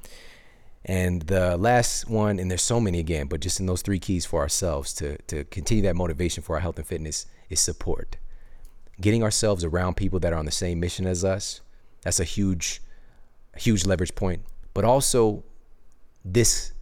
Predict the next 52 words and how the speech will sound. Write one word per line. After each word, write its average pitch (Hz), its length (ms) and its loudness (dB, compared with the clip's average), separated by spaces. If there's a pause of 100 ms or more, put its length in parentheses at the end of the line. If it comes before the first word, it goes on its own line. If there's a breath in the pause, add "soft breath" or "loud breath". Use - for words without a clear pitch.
(220)
wh-, 92 220 -6
what 110 160 4
we're 127 120 6
doing 123 300 4
today 95 260 4
and 87 80 2
creating 90 280 2
today, 80 240 -2
being 104 240 0
a 90 40 -2
part 92 280 0
of 67 100 -4
this, - 460 -6 (380 soft breath)
immersing 120 460 6
yourself, 92 500 4
getting 110 260 4
these 107 260 4
mental 104 480 4
messages 85 800 2 (440 soft breath)
imbued 107 360 4
into 104 200 2
your 90 120 4
spirit 85 340 0
as 78 180 -4
well, 65 280 -4 (100)
you 78 160 -6
know? 73 140 -4
So - 160 -4
putting 123 280 4
on 117 120 6
the 110 80 6
headphones, 107 600 4 (380 soft breath)
you 80 80 -4
know, 80 60 -2
listening 101 320 4
in 104 160 6
your 98 140 6
car, 95 580 6
tuning 131 260 6
into 101 480 4 (240 soft breath)
things 110 220 4
that 85 160 2
really 95 240 4
help 98 160 0
to 90 100 -4
remind 82 380 0
you 80 80 -4
of - 80 -8
how 80 160 -2
powerful 76 420 -4
you 67 180 -8
are. - 280 -10